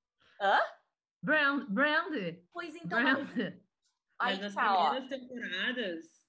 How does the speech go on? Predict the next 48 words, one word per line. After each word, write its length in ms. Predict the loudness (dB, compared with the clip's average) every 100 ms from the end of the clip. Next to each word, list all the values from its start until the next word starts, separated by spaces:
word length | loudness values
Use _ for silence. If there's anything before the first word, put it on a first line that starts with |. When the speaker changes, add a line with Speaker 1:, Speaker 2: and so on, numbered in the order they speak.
| _ _ _ _
Speaker 1:
Como? 300 | 0 0 0
Speaker 3:
não 60 | -4
é 140 | -4
a 40 | -6
Brandy. 580 | -12 -14 -12 -12 -16 _ _ _ _ _ _
Nas 160 | -10 -10
Speaker 2:
Quem 100 | -8
Speaker 3:
primeiras 420 | -4 -2 -2 0 -2
Speaker 2:
é? 40 |
Speaker 3:
temporadas, 580 | -4 -16 _ -18 -18 -18 _ _ _ _ _ _ -8
Speaker 1:
Não, 180 | -4
eu 60 | -2
Speaker 3:
a 40 |
Speaker 1:
não 100 | -4 -4
sei 160 | -4
Speaker 3:
Camila? 200 | -4 -4
Speaker 1:
também, 360 | -2 -2 -4 -6
porque 160 | -8
assim, 180 | -8 -4
ó, 100 | -2 0
a 80 |
agente 340 | 0 -2 -12 -14
do 100 | -6
caos, 540 | 0 2 0 -4 -8 -4
a 100 | -4
Brandy, 640 | -2 -8 -6 -10 -12 -10
eles 240 | -8 -8 -8
colocam 380 | -4 -4 -4
numa 200 | -6 -2
outra 240 | -2 -4 -8
categoria 500 | -10 -8 -8 -8 -10
aqui, 300 | -10 -14 -16 -18 _ _ _
que 60 | -4
a 20 |
agente 260 | -4 -6 -12
do 100 | -4
caos 220 | -4 -4
seria 320 | -6 -4 -4 -2
aquela 300 | -2 -2 -4
pessoa 200 | -6 -10
que 80 | -14
tem 80 | -12
um 40 | -6
drama 280 | -4 -4 -6
pessoal, 680 | -8 -4 0 0 -2 -8 _ _ _
tá? 280 | 0 2 0
Speaker 3:
A 80 | -2
Camila. 320 | -6 -6